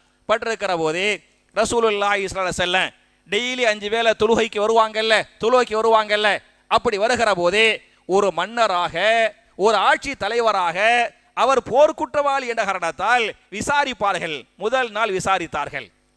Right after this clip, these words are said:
ரெண்டாவது நாள் விசாரித்தார்கள், மூன்றாவது நாளும் விசாரித்தார்கள்.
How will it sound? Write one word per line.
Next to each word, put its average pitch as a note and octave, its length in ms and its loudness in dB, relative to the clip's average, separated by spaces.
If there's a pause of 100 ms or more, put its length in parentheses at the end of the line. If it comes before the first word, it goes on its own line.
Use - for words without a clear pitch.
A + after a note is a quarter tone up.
(360)
ரெண்டாவது C#4 440 2
நாள் C4 260 2
விசாரித்தார்கள், G#3 800 0 (400)
மூன்றாவது D4 400 4
நாளும் C#4+ 420 2 (340)
விசாரித்தார்கள். A#3+ 920 0